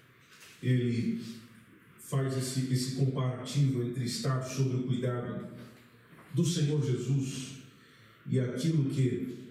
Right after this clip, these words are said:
Israel foi convidado a deixar em favor desse mesmo Jesus. E esse capítulo três, precisamente a partir do versículo sete, ele já começa com uma orientação muito precisa.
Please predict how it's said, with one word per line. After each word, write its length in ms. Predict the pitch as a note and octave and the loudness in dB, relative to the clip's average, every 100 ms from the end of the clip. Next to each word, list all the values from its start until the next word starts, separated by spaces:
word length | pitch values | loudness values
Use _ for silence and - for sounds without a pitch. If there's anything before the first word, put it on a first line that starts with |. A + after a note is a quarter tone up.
| - | 2
Israel 460 | C#3 B2 B2 C3 C3 | 4 4 2 0 -2
foi 300 | C3+ A#2+ - | 0 0 0
convidado 540 | D#3+ C3 C3 A#2+ A#2 | -2 0 0 0 0
a 40 | |
deixar 680 | A#2+ G#2+ - D3+ B2+ - - - - - - - | -2 -2 -2 -2 -2 -4 -10 -16 -20 -20 -8 2
em 160 | C#3+ | 4
favor 460 | C3+ B2 - B2+ B2 | 4 2 2 0 0
desse 220 | B2 - | 0 0
mesmo 300 | A2 A2 - | 0 0 2
Jesus. 600 | B2+ C3 D3+ - - - - - - - - - - | 2 4 4 2 -2 -8 -12 -16 -16 -16 -18 -6 2
E 140 | D#3+ | 4
esse 280 | G#3+ G#3 - | 4 0 -2
capítulo 520 | - - C3+ C3+ C3 | -2 0 2 4 2
três, 480 | E3 D#3 - - - | 2 2 0 -2 -4
precisamente 640 | C3 A#2+ C3 B2 A#2+ A#2 | -2 0 2 2 2 0
a 20 | B2 | 0
partir 320 | A#2 - C3 | -2 -2 0
do 80 | A2+ | 0
versículo 480 | A2 - C#3 C3 | -2 -4 -2 0
sete, 380 | - D#3 C#3+ C3+ | 0 0 -2 0
ele 100 | C3 | 2
já 140 | C#3+ - | 2 0
começa 400 | C#3 C3+ - D3+ | 2 2 0 -2
com 80 | |
uma 160 | D3+ D3+ | 0 2
orientação 500 | D3+ D3 - - C#3 | 2 0 -2 0 4
muito 180 | D3 - | 4 4
precisa. 880 | E3 D#3 E3 C#3+ - - - - | 2 0 4 2 2 -2 -4 -10